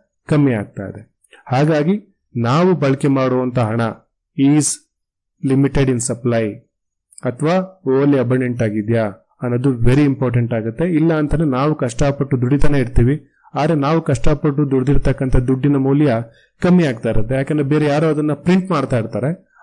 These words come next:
ಹಾಗಾಗಿ ನಮ್ಮ ಮೌಲ್ಯ ಹಾಳಾಗ್ತಾನೆ ಹೋಗ್ತಾ ಇರುತ್ತೆ. ಆರನೇದು fungibility.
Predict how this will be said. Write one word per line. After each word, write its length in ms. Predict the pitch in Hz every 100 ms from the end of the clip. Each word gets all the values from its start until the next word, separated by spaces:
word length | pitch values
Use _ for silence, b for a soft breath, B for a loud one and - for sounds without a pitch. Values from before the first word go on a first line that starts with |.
| b
ಹಾಗಾಗಿ 380 | 156 170 170 185
ನಮ್ಮ 240 | 175 156
ಮೌಲ್ಯ 280 | 151 151 170 240 - _ _
ಹಾಳಾಗ್ತಾನೆ 540 | - 151 170 - 185
ಹೋಗ್ತಾ 280 | 175 127 101
ಇರುತ್ತೆ. 440 | 101 95 - - _ _ _ _ _ _ _ _ _ 147
ಆರನೇದು 440 | 156 180 156 143
fungibility. 880 | 156 151 156 143 127 113 - 120 101